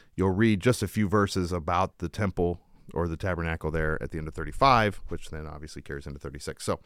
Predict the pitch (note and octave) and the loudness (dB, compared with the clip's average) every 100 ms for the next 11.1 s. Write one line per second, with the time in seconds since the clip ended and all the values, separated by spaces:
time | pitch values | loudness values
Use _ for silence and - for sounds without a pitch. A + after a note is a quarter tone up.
0 | - - - - - - _ _ - _ | -12 -16 -16 -20 -20 -20 _ _ -20 _
1 | - D3 D3 D3 C#3+ - A3 E3+ B2+ B2 | -18 2 6 6 6 8 10 10 8 6
2 | A#2+ - A#2+ G2+ - - G#2 - A2+ F2 | 4 -2 -2 -2 -6 -6 -6 -2 -2 0
3 | F#2+ F2+ - G2 F#2+ - G2 F#2+ F#2 A2 | 0 0 0 -2 -2 -4 -2 -2 0 2
4 | C3 B2+ A2 F#2+ F#2+ E2+ - - - - | 4 4 2 -2 -2 -4 -10 -20 -20 -20
5 | - - - - - C3 G#2+ F2+ - - | -14 -8 -6 -4 0 4 4 0 -8 -10
6 | - - _ _ _ _ - A#2+ G#2+ G2 | -14 -20 _ _ _ _ -4 -2 0 -2
7 | - F2+ - D#2 A1 - - _ - F2 | -2 -4 -2 -4 -4 -10 -18 _ -4 -2
8 | F2+ A#2+ B2+ A#2 G#2+ G2 G#2+ F#2+ E2+ G#2+ | 2 4 6 4 2 0 0 0 -2 -2
9 | F2+ - F2 E2 E2 D#2+ - F2+ E2+ E2 | -2 -2 -8 -6 -4 -6 -2 0 2 0
10 | D#2+ F2+ G2 A2+ A#2+ - A2+ G#2+ G#2 G2 | -2 -2 0 2 0 0 0 2 2 0